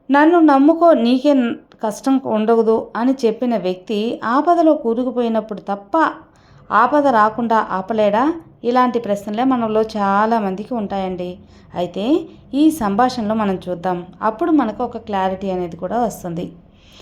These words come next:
శ్రీకృష్ణుడికి ఓ క్లోజ్ ఫ్రెండ్,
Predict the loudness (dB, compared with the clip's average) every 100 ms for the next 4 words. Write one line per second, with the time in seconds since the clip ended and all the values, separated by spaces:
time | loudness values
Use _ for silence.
0 | -20 -20 -20 -20 -20 _ _ _ _ _
1 | -20 -4 2 2 2 -2 2 2 2 2
2 | 0 2 2 2 0 2 4 4 0 -2
3 | 0 0 -2